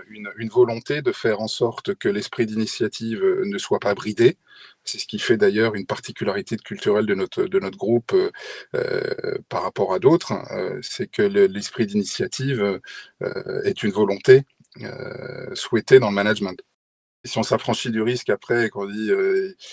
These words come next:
euh, voilà, il n'y a pas de risque, euh, tu peux y aller, ou s'il y a un risque, euh, bah, tu en apprendras le mieux, euh, ça entretient une espèce de posture de confiance par défaut qui est donnée au manager,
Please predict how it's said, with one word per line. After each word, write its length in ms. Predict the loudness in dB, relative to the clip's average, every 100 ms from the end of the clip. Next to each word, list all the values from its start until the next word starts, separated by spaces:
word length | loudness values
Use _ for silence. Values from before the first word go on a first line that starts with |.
| -20 -12
euh, 500 | -8 -6 -6 -4 -6 -4
voilà, 240 | 0 0
il 20 |
n'y 60 | 0
a 40 |
pas 140 | 0 -2
de 60 |
risque, 340 | 0 -2 -4 -4
euh, 340 | -2 -2 -6 -6
tu 100 | -10
peux 140 | -4
y 80 | 0
aller, 220 | 4 4
ou 140 | 2 -2
s'il 180 | -6
y 40 | -4
a 60 |
un 60 | -2
risque, 340 | -4 -4 -2
euh, 220 | -2 -2 -4
bah, 160 | -6
tu 100 | -6
en 60 | -6
apprendras 380 | -6 -8 -6 -4
le 80 | 2
mieux, 280 | 4 4 -2 -6
euh, 360 | -4 -2 -4 -6 -10 -10 -12 -10 -8
ça 160 | -4 -4
entretient 480 | 0 0 0 2 0
une 80 |
espèce 220 | 0 -2 -2
de 60 |
posture 360 | -2 -4 -2 -2
de 80 | -2
confiance 400 | -4 -2 -2 0
par 160 | -2
défaut 260 | -2 -4 -6
qui 140 | -4
est 40 | -2
donnée 200 | -2 -2
au 60 |
manager, 480 | -2 -4 0 0